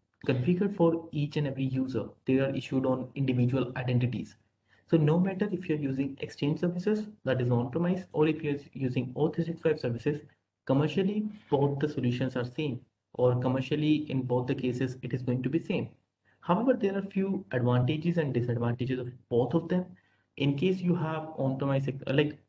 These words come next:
in, in case of deployment, if we strictly talk about deployment or how the certificates will be consumed, in both the cases,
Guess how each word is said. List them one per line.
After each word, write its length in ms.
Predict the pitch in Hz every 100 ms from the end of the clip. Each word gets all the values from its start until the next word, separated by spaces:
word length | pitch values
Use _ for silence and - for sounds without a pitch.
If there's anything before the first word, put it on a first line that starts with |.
| -
in, 120 | 156
in 200 | - 196
case 240 | 208 226 233
of 440 | 226 - - 123
deployment, 640 | 127 - 139 165 196 202 -
if 200 | 135 135
we 180 | 156 151
strictly 400 | - 147 143 147
talk 200 | 147 143
about 240 | 135 135
deployment 520 | 123 - 127 131 135
or 140 | 131 123
how 220 | - 120
the 120 | 123
certificates 500 | - 123 - 131 123
will 100 | 123
be 120 | 123
consumed, 500 | 120 113 139 170 175 - _ _ _
in 200 | 165 147
both 300 | 131 156 180
the 80 | 214
cases, 480 | 214 131 127 143